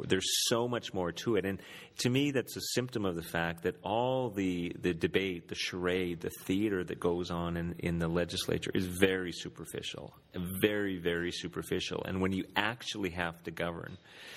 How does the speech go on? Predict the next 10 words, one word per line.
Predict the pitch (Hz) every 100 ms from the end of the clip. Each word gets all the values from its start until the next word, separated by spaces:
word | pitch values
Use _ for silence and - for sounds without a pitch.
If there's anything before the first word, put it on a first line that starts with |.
| - -
when | 95
you | 90 -
actually | 90 101 - 107 95
have | 87
to | 90
make | 87 85
decisions | - - 92 85 85 82 - 85
that | 82
matter, | 82 82 85 82 - 92 - - - - -
um, | 85 80 80